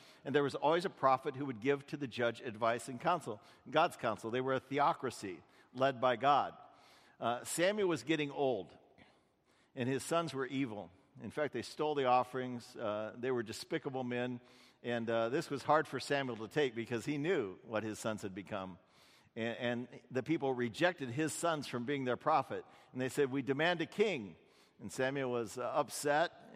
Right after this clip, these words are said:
embarrassed. And God said, "Samuel, let them have a king."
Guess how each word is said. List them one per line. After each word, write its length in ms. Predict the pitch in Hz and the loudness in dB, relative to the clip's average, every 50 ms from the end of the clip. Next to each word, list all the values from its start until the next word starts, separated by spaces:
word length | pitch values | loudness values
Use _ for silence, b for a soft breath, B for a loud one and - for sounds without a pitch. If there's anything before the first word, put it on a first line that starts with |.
| 135 120 - | -16 -14 -8
embarrassed. 760 | - 127 120 101 135 131 131 143 151 165 160 - - - - b b b b b b b | -6 -6 -4 0 2 4 4 4 4 2 0 -4 -10 -14 -16 b b b b b b b
And 160 | - 120 113 117 | -6 -4 -2 2
God 280 | 135 131 135 131 113 | 6 6 6 6 4
said, 280 | - - 147 131 120 107 | 0 0 0 0 0 -2
"Samuel, 540 | - 151 143 143 151 151 151 143 139 127 - | 0 2 2 2 2 2 0 0 0 -2 -2
let 240 | 127 123 135 135 - | 2 2 2 2 2
them 360 | 147 139 135 135 131 127 120 - - | 0 0 0 0 -6 -8 -10 -4 0
have 440 | 123 123 120 120 123 117 107 - - - | 2 4 4 4 2 0 -2 -6 -10 -10
a 80 | 120 | -10
king." 480 | - - - 147 135 127 113 104 85 | -8 -6 -4 -4 -4 -4 -6 -8 -10